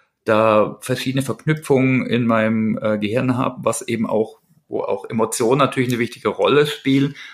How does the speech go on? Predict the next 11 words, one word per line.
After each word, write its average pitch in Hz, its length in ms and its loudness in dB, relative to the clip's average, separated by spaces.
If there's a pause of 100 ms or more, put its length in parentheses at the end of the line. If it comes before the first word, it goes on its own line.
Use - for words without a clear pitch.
(180)
ne, 120 400 2
vielleicht 110 440 0
auch 110 300 2
dann 113 200 2
noch 107 200 2
met-, 120 360 -4
motorisch, 143 800 0
also 110 180 -2
irgendwas 110 460 0
ausprobiere, 131 640 0
mache, 131 400 0